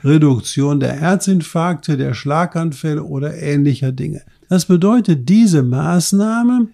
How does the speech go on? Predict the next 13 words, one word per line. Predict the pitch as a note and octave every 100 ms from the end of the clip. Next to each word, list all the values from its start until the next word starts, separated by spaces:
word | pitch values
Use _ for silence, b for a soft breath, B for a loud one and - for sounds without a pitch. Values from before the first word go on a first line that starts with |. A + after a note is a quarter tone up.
| -
ist | F3 -
effektiv, | E3+ - C3+ - - - C3 D#3 G3+ C4 - - _
um | F3+ G#3+ A3 A3 F#3+ _
das | C#3+ C#3 -
Fortschreiten | - F3 A3+ A#3 - C3+ C#3+ D3+ D3+
der | C3 A#2+
Atherosklerose | C#3+ C#3+ C3 C3 B2 - B2+ A#2 B2+ E3+ A3 G#3
bei | D3+ C3+
diesen | A#2+ F#3 F#3+ D#3
Menschen, | D3+ F#3 - D3
die | C3
bewiesen | B2 C#3+ B2 F#3+ C4+ A3+ D3 A2
haben, | - C3+ -